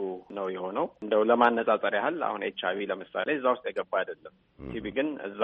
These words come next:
Speaker 1: ውስጥ ነው የገባው። ይሄ ማለት በቀን ውስጥ ከአምስት ሺህ ሰው በላይ ይሞታል። እስከ ሠላሳ ሺህ ሰው የሚደርስ በዓለም ላይ ማለት ነው በበሽታው ይያዛል።
Speaker 2: በየቀኑ?
Speaker 1: ስለዚህ በየቀኑ።
Speaker 2: ም።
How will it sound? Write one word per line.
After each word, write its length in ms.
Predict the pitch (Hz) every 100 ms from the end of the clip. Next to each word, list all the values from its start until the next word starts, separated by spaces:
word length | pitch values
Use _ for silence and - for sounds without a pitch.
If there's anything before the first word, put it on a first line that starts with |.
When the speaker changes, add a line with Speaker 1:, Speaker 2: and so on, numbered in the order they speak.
| 104
Speaker 1:
ውስጥ 200 | 107 -
ነው 140 | 104
የገባው። 480 | 90 95 98 87 92
ይሄ 120 | 113 123
ማለት 340 | 113 131 156 -
በቀን 360 | - 131 135 151
ውስጥ 180 | 165 - - -
ከአምስት 400 | 135 127 131 -
ሺህ 180 | 113 120
ሰው 140 | 113
በላይ 300 | 110 107 101
ይሞታል። 480 | 98 98 104 143 160 175 _ _ -
እስከ 300 | 104 - - 120
ሠላሳ 320 | 131 131 131 127
ሺህ 180 | - 123
ሰው 160 | 147 95 - _ _ _ _
የሚደርስ 520 | - 110 107 131 147 -
በዓለም 340 | 110 101 95
ላይ 140 | 95 131
ማለት 320 | 104 98 101
ነው 120 | 143 196
በበሽታው 560 | - 135 123 - - 104
ይያዛል። 520 | 101 101 101 95 87 - 82
Speaker 2:
በየቀኑ? 480 | 110 98 107 90 82
Speaker 1:
ስለዚህ 400 | 143 170 170 180 143 - _ _
በየቀኑ። 560 | 123 147 139 110 - 76 76
Speaker 2:
ም። 320 | 73 64 64